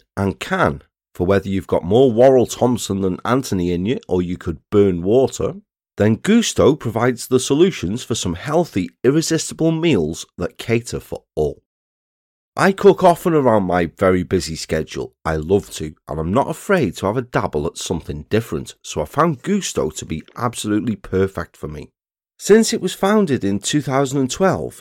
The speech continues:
it's been giving you everything you need to create the most incredible home-cooked meals from scratch,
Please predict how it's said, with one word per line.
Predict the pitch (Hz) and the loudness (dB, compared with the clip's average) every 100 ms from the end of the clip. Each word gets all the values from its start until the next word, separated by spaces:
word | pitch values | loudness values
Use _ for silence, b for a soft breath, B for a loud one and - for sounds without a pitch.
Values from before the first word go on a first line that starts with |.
| - | -6
it's | - | -4
been | - 107 | -2 -2
giving | 120 127 117 | 2 2 2
you | 95 - | 0 -2
everything | 143 165 190 190 196 | -4 -2 -2 0 2
you | 190 | 2
need | 196 156 80 | 2 2 0
to | - | -10
create | - 110 107 | -4 0 0
the | 92 | 0
most | 90 90 - | 0 -2 -4
incredible | 95 - - 143 165 - 82 | -8 -6 -2 0 0 0 -2
home-cooked | - 120 156 - 175 160 - | 2 2 2 0 -2 -2 -2
meals | 185 117 82 | 0 0 -4
from | - 80 | -8 -8
scratch, | - - 120 117 - - | -8 -4 0 0 -4 -16